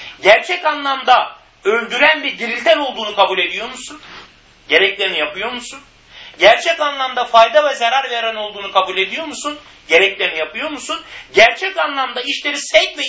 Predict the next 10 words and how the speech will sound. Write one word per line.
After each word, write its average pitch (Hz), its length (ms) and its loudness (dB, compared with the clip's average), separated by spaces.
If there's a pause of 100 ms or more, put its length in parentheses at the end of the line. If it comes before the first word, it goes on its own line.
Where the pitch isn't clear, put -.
idare 262 280 4
eden 208 380 -6 (200)
olduğunu 151 400 -8
kabul 208 240 -2
ediyor 311 240 -6
musun? 311 280 -10 (220)
Ve 202 100 2
gereklerini 208 480 -2
yapıyor 131 340 -4
musun? - 300 -20